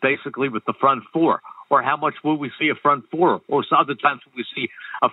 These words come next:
front three? There are gonna be a lot of multiple fronts. Uh, the other thing is, I think they have a player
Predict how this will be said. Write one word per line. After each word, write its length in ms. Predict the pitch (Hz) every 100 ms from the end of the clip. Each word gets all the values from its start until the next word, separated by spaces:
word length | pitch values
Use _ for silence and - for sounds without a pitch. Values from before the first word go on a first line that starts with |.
| -
front 260 | 147 131 -
three? 320 | 147 180 151 98
There 160 | 123
are 60 | 120
gonna 260 | 131 131 -
be 100 | 139
a 80 | 120
lot 200 | 127 135
of 80 | 120 _ _ _
multiple 600 | 117 147 160 147 - 139 -
fronts. 320 | 165 170 104 - - - - -
Uh, 160 | 135
the 220 | 131 151 -
other 280 | 185 277 269 -
thing 300 | 123 117 113
is, 220 | 120 110 - -
I 120 | 139
think 260 | - 247 208
they 120 | 196 139
have 120 | 107
a 80 | 101
player 580 | - 107 95 90 98